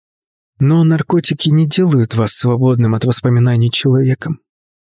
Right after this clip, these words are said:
Роман пристально смотрит в глаза наставнику, и тому кажется, что он видит самого себя.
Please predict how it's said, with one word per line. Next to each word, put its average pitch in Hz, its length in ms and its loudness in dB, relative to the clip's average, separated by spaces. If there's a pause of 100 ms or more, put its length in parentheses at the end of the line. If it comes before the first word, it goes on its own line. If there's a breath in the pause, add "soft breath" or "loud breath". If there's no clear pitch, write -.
(140)
Роман 135 400 0
пристально 151 540 0
смотрит 143 480 0
в 139 60 -2
глаза 139 380 0
наставнику, 131 720 -2 (440)
и 190 80 -2
тому 196 200 2
кажется, 180 420 -2
что 151 200 -2
он 120 100 2
видит 135 260 0
самого 117 320 2
себя. - 320 -2